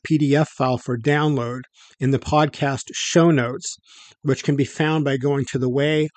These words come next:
R one two two dot O R G. Go to our website, click on the Way Radio link, and then click on this episode when you get to the Way Radio link for the podcast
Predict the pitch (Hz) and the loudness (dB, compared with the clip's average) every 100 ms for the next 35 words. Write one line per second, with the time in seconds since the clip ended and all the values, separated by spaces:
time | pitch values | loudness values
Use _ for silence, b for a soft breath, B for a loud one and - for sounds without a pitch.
0 | b b 139 135 139 139 - _ 131 143 | b b -2 0 0 -4 -8 _ -4 -2
1 | 131 - 135 123 - 180 170 160 135 127 | -2 -2 -2 -2 -2 0 0 0 -4 -4
2 | 143 151 147 156 120 131 131 143 _ _ | -2 0 2 0 -2 -4 -6 -8 _ _
3 | b b b 127 139 151 139 131 - 143 | b b b 0 2 4 4 2 -2 -4
4 | - - 156 - 147 143 131 123 147 143 | -2 0 0 0 -2 0 0 0 0 0
5 | 143 180 180 131 120 113 120 - _ b | 4 4 4 2 -2 -6 -10 -14 _ b
6 | b - 135 143 165 170 - 170 160 139 | b -6 -2 2 2 2 2 0 2 0
7 | 143 139 - 151 - 143 - 127 127 139 | -2 -2 -4 -4 -4 -4 -2 -2 -2 -2
8 | 143 127 143 - 135 123 131 135 135 131 | -4 -4 -4 -4 -4 -2 -2 -4 -4 -4
9 | 131 131 127 131 120 123 - _ _ _ | -4 -4 -6 -6 -10 -12 -20 _ _ _
10 | _ 120 117 - 131 123 120 107 | _ -4 -2 -2 -4 -4 -8 -10